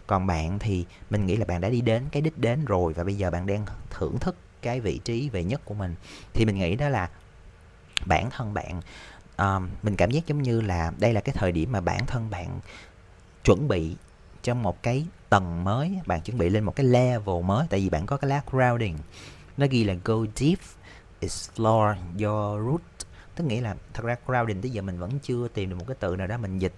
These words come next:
mà mình cảm thấy nó, ừm, nó hợp với cái chữ đó ở tiếng Việt, nhưng mà, ờ, mình dịch là định á, mình hay dịch là định á. <laughs> Grounding tức nghĩa là định, trong Phật giáo á, định tức nghĩa là định,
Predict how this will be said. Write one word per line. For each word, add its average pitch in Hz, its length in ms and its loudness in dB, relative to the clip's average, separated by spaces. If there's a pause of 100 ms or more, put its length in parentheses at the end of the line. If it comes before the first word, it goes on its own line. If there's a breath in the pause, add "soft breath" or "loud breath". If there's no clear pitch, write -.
mà 95 260 -2
mình 87 200 -4
cảm 85 220 -4
thấy 147 160 -6
nó, 143 320 -6 (840 loud breath)
ừm, 104 300 -6 (800)
nó 151 100 -2
hợp 85 380 0 (480)
với 151 380 2
cái 151 100 -2
chữ 90 280 0
đó 147 300 0
ở 120 120 -2
tiếng 147 220 -2
Việt, 92 260 2
nhưng 120 220 -4
mà, 95 120 -2 (760 loud breath)
ờ, 101 220 -2
mình 98 300 -2
dịch 92 160 0 (100)
là 92 100 2
định 90 280 2
á, 139 100 4
mình 101 160 0
hay 117 140 0
dịch 92 160 0
là 87 160 2
định 87 260 2
á. 131 100 4 (160)
<laughs> - 460 2
Grounding 107 440 4
tức - 180 -2
nghĩa 98 140 0
là 107 120 2
định, 92 500 4 (440)
trong 113 160 -4
Phật 95 200 -4
giáo 107 300 4
á, 156 80 2
định 104 300 -2
tức 147 100 -4
nghĩa 110 140 0
là 107 180 0
định, 95 360 -2